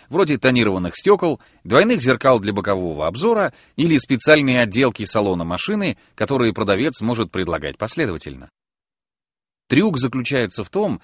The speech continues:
чтобы добиваться от покупателя дополнительных трат независимо одна от другой. При этом каждая относительно малая цена будет выглядеть выигрышно на фоне уже определенной гораздо большей затраты.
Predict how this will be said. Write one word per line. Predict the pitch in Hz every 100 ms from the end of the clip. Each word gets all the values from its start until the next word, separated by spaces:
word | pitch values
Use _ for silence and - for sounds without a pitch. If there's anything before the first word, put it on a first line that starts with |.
| _ _
чтобы | - - 127 135 127
добиваться | 104 127 127 139 139 127
от | 113
покупателя | 117 113 107 165 135 117
дополнительных | 101 120 135 123 131 135 127 113 -
трат | 120 151 - _ _
независимо | 104 127 107 117 107 147 - 147 135
одна | - 101 82 73
от | 71
другой. | 120 120 73 65 _ _ _ _ - -
При | 107 117
этом | 117 107
каждая | - 127 104 107
относительно | 104 98 104 98 110 101 95
малая | 95 98 85
цена | 78 95 139 151 - _
будет | 98 151 151 113
выглядеть | 123 170 180 180 151
выигрышно | 135 110 139 202 214 190 170
на | 123
фоне | - 156 147
уже | 113 107
определенной | 135 127 117 104 95 101 143 151
гораздо | 107 92 90 95 98
большей | 73 76 69 90
затраты. | 78 - 131 82 -